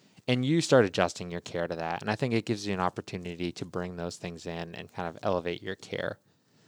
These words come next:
One of the things that I really also love to do is take care of these patients who have L vads, who are on ecmo, things like that,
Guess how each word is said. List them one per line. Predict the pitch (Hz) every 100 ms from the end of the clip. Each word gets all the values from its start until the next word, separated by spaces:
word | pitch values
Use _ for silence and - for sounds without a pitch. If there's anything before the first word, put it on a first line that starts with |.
| - - -
One | 123
of | 127
the | 123
things | 107
that | 95
I |
really | 90 95 101 95
also | 95 - 98
love | 92 -
to |
do | 95 92
is | 85
take | 95
care | - 95
of | 90
these | 90
patients | 98 90 98 -
who | 92
have | 92 90 -
L | 92
vads, | 87 87 85 82 85 -
who | -
are | 98 92
on | 92 90
ecmo, | - - 92 82 85
things | 90 85
like | 85 -
that, | 82 80